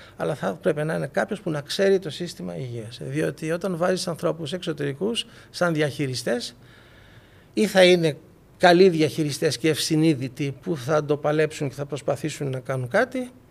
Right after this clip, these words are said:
ή θα είναι κομματικοί, αποτυχώντες βουλευτές που δεν θα τους ενδιαφέρει και θα το χρησιμοποιήσουν ως εφαλτήριο για να ξαναεκλεγούν, ή οτιδήποτε άλλο. Άρα, σας- πάντως, πώς βρέθηκα, επειδή μου με ρώτησες, ε, μου έκαναν αυτή την πρόταση,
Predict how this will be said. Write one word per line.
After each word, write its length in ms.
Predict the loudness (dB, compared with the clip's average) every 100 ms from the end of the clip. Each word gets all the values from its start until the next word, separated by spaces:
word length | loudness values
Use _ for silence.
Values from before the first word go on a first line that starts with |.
| -20 -20 -20 -20 -20 -14 -6
ή 100 | 2
θα 140 | 4
είναι 120 | 6
κομματικοί, 600 | 4 4 2 0 -4 2
αποτυχώντες 580 | 4 2 0 2 2 2
βουλευτές 500 | -2 -4 0 0 0
που 80 | -4
δεν 80 | -6
θα 60 |
τους 120 | -6 -6
ενδιαφέρει 460 | -4 -4 -2 -2
και 80 | -4
θα 100 | -8
το 60 | -8
χρησιμοποιήσουν 560 | -6 -4 -4 -4 -4
ως 100 | -6
εφαλτήριο 560 | -4 -6 -4 -4 -2 -2
για 160 | -4
να 120 | -6 -8
ξαναεκλεγούν, 1200 | -6 -6 -6 -8 -8 -8 -4 -2 2 2 2 -4 -12 -20 -20 -20 -6
ή 100 | 4
οτιδήποτε 540 | 4 4 0 0 0 0
άλλο. 200 | -2 -6 -10
Άρα, 200 | -4 -4
σας- 180 | -4 -10 -14 -20 -20 -20 2
πάντως, 200 | 4 4
πώς 200 | 4 4
βρέθηκα, 380 | 6 4 2 -2
επειδή 280 | 0 0 0
μου 140 | 0
με 160 | 0 2
ρώτησες, 760 | 0 -2 -4 -4 -4 -6 -6
ε, 260 | -4 -4 -2
μου 140 | 0 0
έκαναν 280 | 2 0
αυτή 200 | 0 -4
την 120 | -4 0
πρόταση, 640 | 2 2 -2 -6 -8